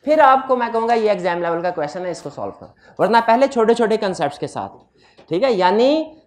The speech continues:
हमारे नंबर, क्वेश्चंस में नंबर स्मॉल होंगे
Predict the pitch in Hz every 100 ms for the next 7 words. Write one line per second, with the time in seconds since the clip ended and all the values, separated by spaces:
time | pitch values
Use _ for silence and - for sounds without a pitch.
0 | - 185 185 202 247 220 170 175 180 240
1 | - 214 208 214 269 262 254 254 226 185
2 | 190 196 277 - 240 208 185 214 254 277
3 | 285 330 339